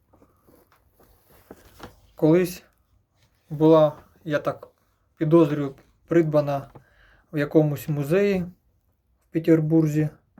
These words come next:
бо там є клеймо, що це сувенірний виріб. Зроблена з кераміки.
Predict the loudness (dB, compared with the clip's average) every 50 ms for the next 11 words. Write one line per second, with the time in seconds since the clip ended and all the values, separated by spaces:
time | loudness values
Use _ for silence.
0 | -20 _ _ _ _ _ _ _ -14 -10 -8 -4 0 0 0 0 -2 -6 -4 -4
1 | -2 -2 -2 -2 0 0 0 -2 -4 -8 _ _ _ _ _ _ _ _ _ _
2 | _ _ _ _ _ _ _ _ _ _ _ _ _ _ _ _ _ _ _ _
3 | _ _ _ _ _ _ _ _ _ _ _ _ _ _ _ _ _ _ _ _
4 | _ _ _ _ _ _ _ _ _ _ _ _ _ _ _ _ _ _ _ _
5 | _ _ -20 -20 _ _ _ _ -16 -10 -4 -4 -4 -4 -4 -4 -4 -2 0 0
6 | -2 -2 -2 -6 -8 -8 -8 -2 -2 0 0 0 -2 -4 -6 -14 -20 _ _ _
7 | _ _ _ _ _ _ _ _ _ _ _ _ _ _ _ -8 -2 2 2 2
8 | 4 4 2 2 2 -2 -4 -2 0 2 2 2 0 -2 -4 -4 -2 -2 -2 -2